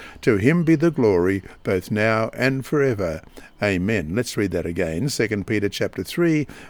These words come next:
verses seventeen and eighteen. "You therefore, beloved, since you know this beforehand, beware lest you also fall from your own steadfastness, being led away with the error of the wicked.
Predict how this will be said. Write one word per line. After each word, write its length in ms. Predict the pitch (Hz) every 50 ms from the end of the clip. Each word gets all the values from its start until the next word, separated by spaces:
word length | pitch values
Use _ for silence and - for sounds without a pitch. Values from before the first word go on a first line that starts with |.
| - -
verses 340 | - 131 113 - - 123 117
seventeen 840 | - - - 107 98 107 107 92 - - 104 80 73 73 71 76 80
and 160 | 85 85 87 80
eighteen. 800 | 73 71 - - - - 127 110 95 87 - - - - - - - - - - - - - -
"You 200 | - 139 190 208
therefore, 440 | 135 123 117 113 104 - 123 117 110
beloved, 560 | 98 104 98 95 90 76 73 78 101 135 127
since 340 | - - 180 185 175 - -
you 100 | 208 180
know 300 | 165 160 165 190 196 170
this 260 | 120 107 98 - -
beforehand, 920 | - - 98 90 - - 98 90 - - 95 85 76 80 - - 107 107 - - - - - - -
beware 460 | 156 131 120 113 135 151 175 208 202
lest 320 | 180 160 151 - - -
you 120 | 147 139 131
also 560 | - 131 131 147 196 185 - - 185 180 180
fall 340 | - - - 131 123 135 143
from 220 | - - 139 131
your 160 | 123 113 107
own 240 | 104 107 117 120 143
steadfastness, 1040 | - - - 139 131 113 - - 107 87 82 82 - - - 92 85 87 - - -
being 320 | - 135 127 120 117 117
led 180 | 117 127 139 156
away 400 | 202 196 160 135 104 92 90 98
with 220 | 110 117 - -
the 180 | 135 123 120 - -
error 280 | 110 107 101 98 113
of 220 | - - 107 101 98
the 120 | 101 101
wicked. 480 | 104 131 139 - - 101 98 95 -